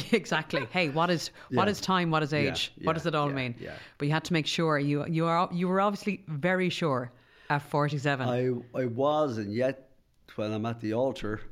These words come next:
Speaker 2: beforehand, suddenly comes into my head, "Can I put Tr-, Tina through this? Maybe I'm in a wheelchair in twenty years. Is this fair to her?" And without a
Speaker 1: And
Speaker 2: word,
Speaker 1: that was because Tina
Speaker 2: uh,
Speaker 1: was younger?
Speaker 2: Yeah, she, eighteen years younger.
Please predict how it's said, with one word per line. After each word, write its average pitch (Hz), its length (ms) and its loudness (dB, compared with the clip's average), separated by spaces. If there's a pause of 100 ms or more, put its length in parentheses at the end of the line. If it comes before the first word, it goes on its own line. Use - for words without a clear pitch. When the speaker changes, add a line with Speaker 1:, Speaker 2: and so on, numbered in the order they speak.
Speaker 2:
beforehand, 101 800 -6 (720)
suddenly 104 400 -4
comes 95 240 -10
into 85 120 -8
my 87 120 -8
head, 95 340 -10
"Can - 160 -8
I 113 120 -4
put 98 200 -10
Tr-, - 140 -8 (160)
Tina 98 240 -4
through 98 240 -12
this? - 340 -14 (240)
Maybe 110 260 -8
I'm 101 140 -10
in 92 80 -8
a - 40 -8
wheelchair - 340 -8
in 82 80 -10
twenty - 280 -10
years. - 300 -10 (580)
Is - 100 -12
this - 200 -8
fair 98 200 -4
to 92 80 -12
her?" - 360 -10 (680)
And 120 100 4
without 139 320 4
a 143 60 0
Speaker 1:
And 156 80 4
Speaker 2:
word, 135 60 6
Speaker 1:
that 165 80 4
was 170 120 -2
because 160 340 -2
Tina 151 240 0
Speaker 2:
uh, - 20 0
Speaker 1:
was 131 120 -4
younger? 135 400 -2
Speaker 2:
Yeah, 139 420 2
she, 95 120 -6 (100)
eighteen 104 400 0
years 110 180 0
younger. 117 300 -2